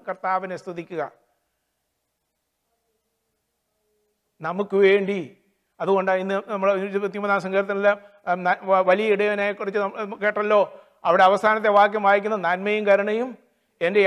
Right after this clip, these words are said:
ആയുഷ്കാലം ഒക്കെയും എന്നെ പിന്തുടരും, ഞാൻ യഹോവയുടെ ആലയത്തിൽ ദീർഘകാലം വസിക്കും." കർത്താവിൻ്റെ കരങ്ങളിൽ, സന്നിധി ക-, കൈകളിലെ കരങ്ങളിൽ നമ്മളെ ഏൽപ്പിച്ചതായ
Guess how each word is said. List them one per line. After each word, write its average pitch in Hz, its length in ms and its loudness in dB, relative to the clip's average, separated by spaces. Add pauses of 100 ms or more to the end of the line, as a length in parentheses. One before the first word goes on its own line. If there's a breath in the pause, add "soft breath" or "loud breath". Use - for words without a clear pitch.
ആയുഷ്കാലം 208 540 0
ഒക്കെയും 202 520 2
എന്നെ 208 140 -2 (100)
പിന്തുടരും, 214 500 -2 (460)
ഞാൻ 165 160 -12
യഹോവയുടെ 202 440 -2 (100)
ആലയത്തിൽ 196 440 -2
ദീർഘകാലം 180 640 -2
വസിക്കും." 175 340 -8 (280 soft breath)
കർത്താവിൻ്റെ 285 640 4
കരങ്ങളിൽ, 285 440 4 (380 loud breath)
സന്നിധി 262 340 0
ക-, 240 200 2
കൈകളിലെ 262 420 2
കരങ്ങളിൽ 254 400 0
നമ്മളെ 247 180 2 (100)
ഏൽപ്പിച്ചതായ 247 560 0